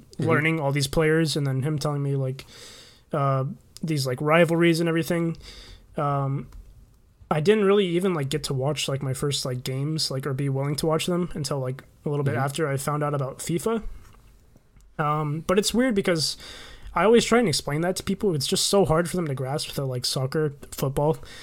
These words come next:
Speaker 2: isn't really, like, a thing here, uh, because it is so big
Speaker 1: Yeah.
Speaker 2: everywhere else. But it's, uh, it's like nobody, the vast majority of people that you talk to,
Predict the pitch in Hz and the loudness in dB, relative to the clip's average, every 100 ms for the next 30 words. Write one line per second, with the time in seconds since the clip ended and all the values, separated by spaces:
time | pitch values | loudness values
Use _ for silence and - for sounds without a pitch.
0 | - - 175 160 165 165 156 156 139 123 | -20 -4 0 0 0 2 2 2 2 -2
1 | - 139 160 185 214 214 233 - - - | -2 -2 0 -2 2 2 2 -2 -16 -20
2 | - _ _ _ - 147 139 139 147 151 | -20 _ _ _ -4 0 0 0 0 0
3 | 151 160 151 - 156 147 151 143 139 127 | 0 0 2 2 2 2 0 0 -2 -2
4 | 135 175 - - - - - - - - | 0 0 -4 -8 -16 -20 -20 -20 -20 -4
5 | - 156 147 - - - 175 160 151 151 | 0 0 0 -4 -8 -6 -2 0 0 -2
6 | - - - - - _ _ _ 180 135 | -8 -20 -20 -20 -20 _ _ _ -6 -2
7 | 180 160 - - - 185 180 196 190 185 | 0 0 -4 -14 -4 2 8 8 8 4
8 | 160 - - _ _ - 170 147 190 196 | 0 -4 -16 _ _ -6 -2 2 4 4
9 | 202 160 165 147 156 160 151 139 135 151 | 4 2 2 2 0 0 0 0 0 -2
10 | 143 160 | 0 -2